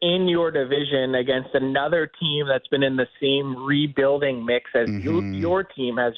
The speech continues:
Speaker 1: been for these last number of years, that as you think that there's finally gonna possibly, maybe, somehow be some sort of turnover in the Atlantic Division, the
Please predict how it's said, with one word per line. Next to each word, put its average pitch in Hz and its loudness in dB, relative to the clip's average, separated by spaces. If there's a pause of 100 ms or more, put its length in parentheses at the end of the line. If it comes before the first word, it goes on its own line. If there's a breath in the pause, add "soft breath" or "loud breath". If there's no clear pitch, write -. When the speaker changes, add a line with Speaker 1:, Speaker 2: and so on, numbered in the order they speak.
Speaker 1:
been 117 0 (380 loud breath)
for 156 2
these 147 2
last 156 -2
number 151 2
of 123 -4
years, 127 0 (500)
that 160 0
as 160 0
you 165 0 (120)
think 226 0
that 226 2
there's 185 0 (260)
finally 202 0
gonna 180 2 (600)
possibly, 180 0
maybe, 185 0 (180)
somehow 160 0 (420 loud breath)
be 170 2 (120)
some 180 0
sort 175 2
of 147 0 (120)
turnover 151 0
in 135 -2
the 127 0
Atlantic 135 0
Division, 139 -2 (640 loud breath)
the 143 2